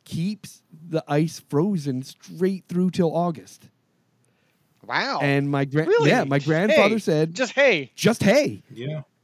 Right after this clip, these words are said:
Speaker 1: The,
Speaker 3: To
Speaker 1: the
Speaker 3: insulate,
Speaker 1: ice blocks
Speaker 3: yeah.
Speaker 1: would be there until August without melting.
Speaker 2: Wow.
Speaker 1: And he said, as a kid, he would deliver ice with his father, and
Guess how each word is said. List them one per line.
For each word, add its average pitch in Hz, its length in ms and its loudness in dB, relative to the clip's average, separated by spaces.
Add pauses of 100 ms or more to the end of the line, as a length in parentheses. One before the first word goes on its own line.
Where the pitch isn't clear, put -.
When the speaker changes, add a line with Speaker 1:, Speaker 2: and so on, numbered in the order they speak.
(140)
Speaker 1:
The, 165 140 2
Speaker 3:
To 156 60 -4
Speaker 1:
the 117 60 -16
Speaker 3:
insulate, 151 360 2
Speaker 1:
ice 214 180 6
blocks 175 280 0
Speaker 3:
yeah. 175 60 -4
Speaker 1:
would 156 140 -4
be 226 140 -6
there 190 200 -2
until 196 340 0
August 202 600 -4
without 175 360 0
melting. 160 480 -2 (100)
Speaker 2:
Wow. 143 380 -6 (260)
Speaker 1:
And 156 340 0
he 170 120 -4
said, 170 320 0
as 156 220 2
a 165 40 -2
kid, 190 460 0 (640)
he 127 240 -4
would 135 220 0
deliver 143 340 2
ice 185 280 0
with 131 140 -2
his 131 140 -2
father, 135 460 0 (100)
and 117 380 -4